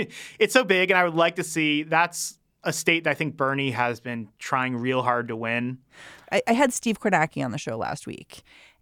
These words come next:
Speaker 2: and he was comparing Bernie's rise to Trump and basically saying he need, the one thing he needs to do that Trump did was just start snowballing, start getting
Speaker 1: Right.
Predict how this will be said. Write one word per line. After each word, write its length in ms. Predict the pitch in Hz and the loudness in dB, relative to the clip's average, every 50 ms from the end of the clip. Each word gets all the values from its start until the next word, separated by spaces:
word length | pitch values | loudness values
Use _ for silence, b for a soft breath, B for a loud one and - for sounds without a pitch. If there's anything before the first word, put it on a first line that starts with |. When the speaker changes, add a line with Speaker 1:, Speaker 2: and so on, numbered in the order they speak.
| b - | b 0
Speaker 2:
and 200 | 196 196 202 196 | 0 2 2 2
he 180 | 185 - - 220 | 0 0 2 2
was 100 | 226 - | 2 2
comparing 800 | - 240 233 226 202 214 196 202 202 196 185 180 170 165 - - - _ _ _ _ _ - | 2 0 0 0 -2 -2 0 2 2 2 0 -2 -4 -6 -8 -10 -14 _ _ _ _ _ -14
Bernie's 800 | 160 156 - 180 175 175 170 170 165 165 160 147 - - - - _ _ - | -10 -4 0 0 0 2 0 0 -2 -2 -2 -4 -8 -10 -12 -14 _ _ -14
rise 600 | - 139 160 151 147 147 147 147 143 147 147 - | -8 -4 0 2 2 4 4 2 2 0 -2 -6
to 100 | - - | -10 -14
Trump 500 | - - - 139 143 165 233 277 - - - - - B B B B B B B B | -14 -8 -2 -2 0 0 0 -2 -4 -8 -16 -20 -20 B B B B B B B B
and 300 | - 185 185 175 160 156 | -2 0 0 0 0 2
basically 360 | - 196 196 - - 190 180 | 2 2 2 2 2 2 0
saying 400 | 175 - 190 175 165 165 160 156 - | 2 2 2 2 4 2 0 -2 -4
he 220 | - - 196 190 | -6 -2 0 0
need, 440 | 170 180 175 180 190 196 196 190 185 _ - | 2 2 2 2 4 4 2 2 0 _ -2
the 100 | 190 180 | -2 0
one 280 | 170 180 196 202 202 | 2 4 4 4 4
thing 140 | 208 208 190 | 2 0 0
he 100 | 185 180 | 0 0
needs 240 | 170 170 165 - - | 0 -2 -2 -4 -6
to 80 | 151 | -8
do 640 | 143 147 165 160 160 160 156 156 147 143 135 139 147 b b b b b b b | -8 -4 0 0 2 2 2 2 0 -2 -4 -6 -8 b b b b b b b
that 140 | 147 147 - | -4 -4 -4
Trump 340 | - - 208 185 170 143 - - - | -2 -2 0 0 0 -2 -6 -8 -2
did 400 | - 180 180 170 160 147 135 135 | 0 2 4 4 4 2 2 -2
was 240 | - 147 165 160 | -2 -2 -2 -2
just 220 | - - 165 - - _ _ _ | -2 -4 -6 -6 -8 _ _ _
start 360 | - - - 185 165 - - - | -12 -4 0 0 0 0 -2 -6
snowballing, 840 | - - - 202 202 190 160 147 123 80 65 53 52 57 82 - - _ _ | -10 -4 0 2 2 4 4 2 2 0 0 -4 -8 -10 -12 -14 -16 _ _
start 320 | - - - 190 180 170 - | -6 -2 0 0 0 0 0
getting 300 | - 175 175 170 170 160 | 0 0 2 2 2 4
Speaker 1:
Right. 300 | 156 165 175 135 110 - | 4 4 2 2 -2 -6